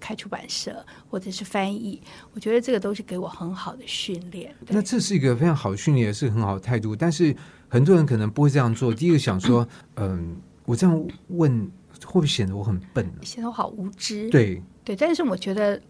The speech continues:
Speaker 1: 问这件事情其实非常的重要，你不懂你就是得问。就是包括后来我开始，呃，翻译很多东西，你不要说是科普，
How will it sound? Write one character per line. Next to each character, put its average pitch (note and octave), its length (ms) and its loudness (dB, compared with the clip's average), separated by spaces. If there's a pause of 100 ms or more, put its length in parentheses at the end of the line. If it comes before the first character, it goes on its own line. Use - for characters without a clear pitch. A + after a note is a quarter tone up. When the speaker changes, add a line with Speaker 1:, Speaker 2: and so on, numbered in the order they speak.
Speaker 1:
问 A#3 300 4
这 A3 160 -2
件 G#3 220 -2
事 - 180 -6
情 F3 240 -10
其 F#3+ 180 -10
实 G3 120 -8
非 C4 180 -2
常 F#3+ 180 -4
的 F3+ 100 -10
重 F3 340 -6
要， E3+ 200 -12 (340)
你 F#3 80 -6
不 D#4+ 120 -6
懂 - 240 -2
你 G3+ 80 -18
就 G#3+ 140 -6
是 F#3+ 100 -6
得 C4 160 -16 (140)
问。 F#3+ 160 -8 (540)
就 C#4+ 120 -4
是 C4 80 -4
包 B3+ 220 0
括 B3+ 160 0
后 C4+ 140 -2
来 F3+ 200 0
我 F3 120 -8
开 G3+ 240 -4
始， - 400 -8
呃， F#3+ 200 -16
翻 G#3+ 320 -4
译 G3 60 -4
很 F3 100 -6
多 F#3+ 160 -6
东 G3 220 -4
西， F#3+ 480 -6
你 G#3+ 80 -6
不 - 100 -14
要 B3 160 2
说 A3+ 160 0
是 A3+ 140 -4
科 - 240 -4
普， - 240 -12